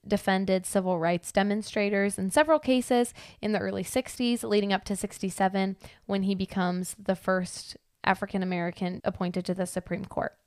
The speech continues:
And he continued to be a Supreme Court justice until the nineties, so for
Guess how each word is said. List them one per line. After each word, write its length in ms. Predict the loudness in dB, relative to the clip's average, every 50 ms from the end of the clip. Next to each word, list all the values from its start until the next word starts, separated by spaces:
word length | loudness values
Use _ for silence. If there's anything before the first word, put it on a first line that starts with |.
| _ _ _ _ _ _ _ _ _ _ _ _ _ _ _ _ _ _ _ _ _ _ _ _ _
And 180 | 0 2 2 4
he 120 | 2 2
continued 480 | 2 2 2 4 4 4 4 4 2 0
to 80 | 2 4
be 140 | 4 4
a 80 | 4 4
Supreme 340 | 0 -4 -6 -4 -2 -2 -2
Court 220 | -2 -2 -2 0
justice 400 | 2 0 0 2 0 -4 -2 -2
until 220 | -2 -2 0 -2 -2
the 120 | -2 -2
nineties, 720 | -2 -2 -2 0 0 -2 -2 -2 -4 -4 -6 -6 -8 -12 -14
so 400 | -8 0 2 4 4 4 2 0
for 340 | 0 -2 -2 -2 -2 -4